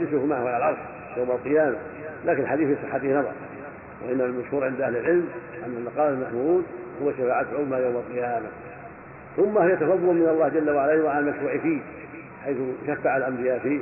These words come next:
هؤلاء المشروع شفع غيرهم حتى عمت الرحمة هذا المشروع فيه، فأخرج من النار وأدخل الجنة بسبب توحيده وإسلامه وشفاعة هؤلاء الشفعاء الأخيار فيه.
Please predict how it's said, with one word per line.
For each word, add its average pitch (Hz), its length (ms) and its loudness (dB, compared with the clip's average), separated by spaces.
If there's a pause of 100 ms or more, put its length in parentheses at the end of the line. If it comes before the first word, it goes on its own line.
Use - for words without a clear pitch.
(180)
هؤلاء 117 320 -2
المشروع 117 520 -4 (460)
شفع 127 300 0
غيرهم 143 480 2 (440)
حتى 131 460 0 (760)
عمت 139 320 2
الرحمة 127 320 2
هذا 120 160 4
المشروع 120 380 -4
فيه، 143 260 2 (460)
فأخرج 131 300 2
من 127 240 2
النار 135 360 2 (460)
وأدخل 135 300 0
الجنة 131 340 2
بسبب 127 360 -2
توحيده 123 600 -4 (440)
وإسلامه 131 760 -2 (460)
وشفاعة 127 480 2
هؤلاء 120 460 0
الشفعاء 120 380 -2
الأخيار 123 460 0 (360)
فيه. 131 200 -2